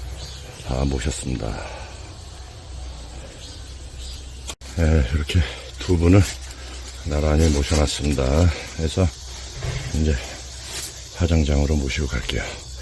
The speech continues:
유탈이 안 돼서 물도 차고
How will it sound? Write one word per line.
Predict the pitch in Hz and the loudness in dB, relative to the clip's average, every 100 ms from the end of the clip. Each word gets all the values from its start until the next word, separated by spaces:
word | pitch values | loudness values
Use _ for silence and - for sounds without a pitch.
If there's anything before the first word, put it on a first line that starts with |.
| - - - - - - | -14 -16 -16 -18 -10 -2
유탈이 | 80 78 92 87 76 - - - - - - - - - - - | 2 4 4 4 4 0 -12 -14 -14 -14 -16 -14 -14 -14 -10 4
안 | 85 | 6
돼서 | 80 76 82 - - - - - - - - | 8 6 6 4 -8 -10 -12 -16 -16 -8 0
물도 | 82 76 | 2 2
차고 | - 80 87 | 0 0 0